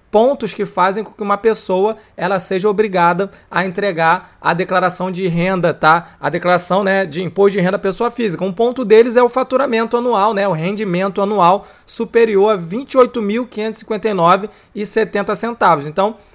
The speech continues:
se a pessoa física ou mei, tá, tiver uma renda superior a essa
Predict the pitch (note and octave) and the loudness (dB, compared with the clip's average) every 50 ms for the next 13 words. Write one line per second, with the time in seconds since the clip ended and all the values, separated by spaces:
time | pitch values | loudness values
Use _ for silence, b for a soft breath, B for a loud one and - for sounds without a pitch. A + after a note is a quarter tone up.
0 | b b b - - - - B3+ C#4 C#4 - C4+ A#3+ - - B3 A3+ - A#3 G#3 | b b b -16 -14 -6 0 0 0 2 4 4 2 4 4 0 0 0 -2 -4
1 | F3+ D#3+ E3+ G#3+ A#3 A#3+ A3+ G3+ G3 F#3 D#3 A2+ - - _ _ - D3+ E3+ F3+ | -4 0 2 2 4 4 4 4 4 2 2 0 -4 -12 _ _ 0 2 2 2
2 | F3 B B B _ - F3+ D3+ F3 G#3+ A#3 B3 B3 A#3 G3+ G3 G3+ G#3+ G#3+ F3 | 0 B B B _ -6 -4 0 2 2 2 4 2 2 2 2 2 0 2 0
3 | F3+ E3+ - - B3 - - A#3 A3 G#3 G3 F#3+ F3+ E3+ E3+ F#3 G#3 B3 B3 - | 0 -2 -2 -4 -6 2 4 4 4 6 4 4 4 4 4 4 4 2 2 0
4 | - D3+ G2+ | -4 -8 -10